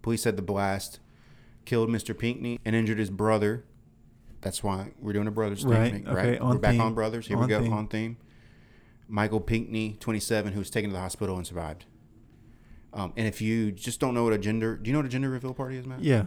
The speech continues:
Speaker 1: Okay, 'cause I know, you know, some people might not.
Speaker 2: My sister had one
Speaker 1: Okay.
Speaker 2: where one of her daughters hit a bat, a, a ball on a tee.
Speaker 1: Right, okay.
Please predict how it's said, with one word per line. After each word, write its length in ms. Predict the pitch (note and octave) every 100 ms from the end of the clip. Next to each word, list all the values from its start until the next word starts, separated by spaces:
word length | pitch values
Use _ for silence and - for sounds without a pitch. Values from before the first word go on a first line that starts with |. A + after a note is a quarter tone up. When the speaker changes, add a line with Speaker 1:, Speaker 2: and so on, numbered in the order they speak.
| -
Speaker 1:
Okay, 260 | - - -
'cause 100 | -
I 80 | A2+
know, 360 | B2+ A#2 G#2 - - -
you 100 | A2
know, 140 | E2
some 160 | E2+ C#3+
people 160 | B2+
might 200 | G#2 F2+
not. 260 | E2+ D#2 -
Speaker 2:
My 80 | C3
sister 380 | - D#3+ - A#2
had 180 | A#2 A2+
one 380 | A2+ A2+ A2+ G#2
Speaker 1:
Okay. 260 | F#2+ E2 G2+
Speaker 2:
where 480 | A#2+ A2+ A2 G#2 - - - - - - - -
one 160 | A#2
of 60 | A2
her 60 | A2
daughters 340 | G#2+ A2 G#2
hit 100 | A2+
a 220 | A2 G#2 - - - -
bat, 320 | A#2+ A2+ G#2+ - -
a, 100 | A#2 A2+
a 120 | B2
ball 340 | G#2+ B2+ A2 A2
on 100 | G#2+
a 100 | G#2
tee. 160 | A2 G#2
Speaker 1:
Right, 340 | F#2+ E2+ - G2+
okay. 300 | G2+ D#2+